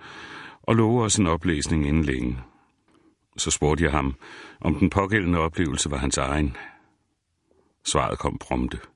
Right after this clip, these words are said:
"Åh, gudskelov nej." "Og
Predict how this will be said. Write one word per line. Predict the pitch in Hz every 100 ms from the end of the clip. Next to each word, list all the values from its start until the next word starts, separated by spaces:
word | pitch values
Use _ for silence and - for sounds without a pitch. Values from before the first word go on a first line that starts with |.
| _ _ _ - - - - _ -
"Åh, | 104 -
gudskelov | 95 110 - 69 65
nej." | 65 67 - - - _ _ _ _ _ _ _ _ _ _ _ _ _
"Og | 73 69 64